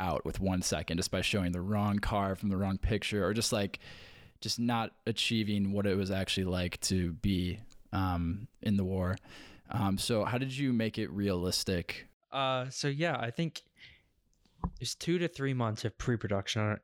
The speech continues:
Speaker 2: Like, right when I got off of summer break at college, it was like, "Okay, I wanna make the short film. Let's do it." Um,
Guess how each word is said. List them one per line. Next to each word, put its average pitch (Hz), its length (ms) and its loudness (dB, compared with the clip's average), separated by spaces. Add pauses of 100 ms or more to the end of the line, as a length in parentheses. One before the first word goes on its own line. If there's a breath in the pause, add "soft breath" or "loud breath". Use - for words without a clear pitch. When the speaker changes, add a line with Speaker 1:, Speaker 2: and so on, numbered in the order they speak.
Speaker 2:
Like, 120 220 -2
right 147 200 2
when 143 160 0
I 135 60 0
got 117 240 0
off 113 240 -2
of 110 80 -6
summer 110 300 0
break 101 280 0
at 92 100 -6
college, 104 440 0
it 110 60 0
was 101 240 0
like, 104 280 -2 (300 loud breath)
"Okay, 117 420 0
I 117 60 -2
wanna 127 180 2
make 120 180 0
the - 60 -10
short 110 300 -2
film. 104 300 0
Let's 107 180 0
do 104 180 2
it." - 160 -4 (720 loud breath)
Um, 104 640 -2